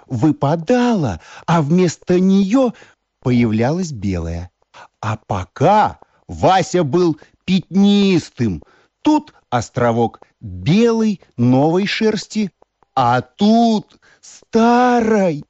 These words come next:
серой. Вася очень себе не нравился.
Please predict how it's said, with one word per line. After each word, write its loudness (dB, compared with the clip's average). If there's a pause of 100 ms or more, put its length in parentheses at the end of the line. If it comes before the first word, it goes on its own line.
(280)
серой. 0 (580)
Вася 0 (300)
очень 0
себе -2
не 4
нравился. 0